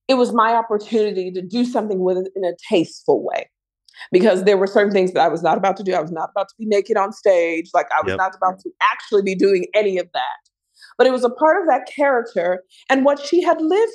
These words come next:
Speaker 1: through in that moment. She was British royalty or connected to British royalty. It was a real story. So this was a real human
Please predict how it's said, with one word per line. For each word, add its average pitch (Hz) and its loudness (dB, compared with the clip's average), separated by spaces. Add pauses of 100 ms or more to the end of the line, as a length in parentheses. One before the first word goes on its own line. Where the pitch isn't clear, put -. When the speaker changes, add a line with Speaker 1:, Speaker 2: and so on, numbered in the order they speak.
Speaker 1:
through 170 -2
in 170 -10
that 165 -6
moment. 160 -4 (440)
She 214 -4
was 196 2
British 202 0
royalty 220 0
or 165 2
connected 196 -6
to - -14
British 196 -2
royalty. 202 -4 (320)
It - 0
was 202 4
a 190 4
real 208 4
story. 185 2 (480)
So 190 0
this 208 0
was 190 -10
a 180 2
real 202 0 (140)
human 220 -2